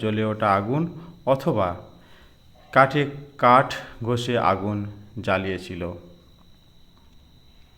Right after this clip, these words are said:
আগুনের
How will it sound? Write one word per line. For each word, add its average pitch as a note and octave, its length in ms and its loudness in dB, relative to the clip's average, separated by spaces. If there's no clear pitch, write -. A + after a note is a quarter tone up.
আগুনের C#3+ 420 4